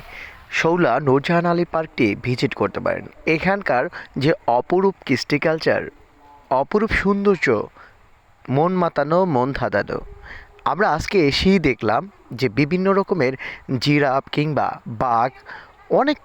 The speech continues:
ভালো লাগছে, পরিবেশটা যতটাই নান্দনিক তার চেয়ে বেশি ভালো লাগছে এখানকার যে জিরাফ চিত্রাঙ্কন হয়ে আছে।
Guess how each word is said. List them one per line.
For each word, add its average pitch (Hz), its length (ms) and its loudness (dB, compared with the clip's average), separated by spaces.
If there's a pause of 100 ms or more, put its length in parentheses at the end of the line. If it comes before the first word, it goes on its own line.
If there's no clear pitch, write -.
ভালো 143 240 2
লাগছে, 135 400 0
পরিবেশটা 147 600 0 (100)
যতটাই 156 440 0
নান্দনিক 135 500 -2 (100)
তার 120 160 0 (120)
চেয়ে 175 300 2
বেশি 143 340 -4
ভালো 175 240 0
লাগছে 175 340 0 (460)
এখানকার 156 540 0 (440)
যে 143 200 0 (180)
জিরাফ 156 420 2 (440)
চিত্রাঙ্কন 214 680 0
হয়ে 135 240 2
আছে। 110 300 -2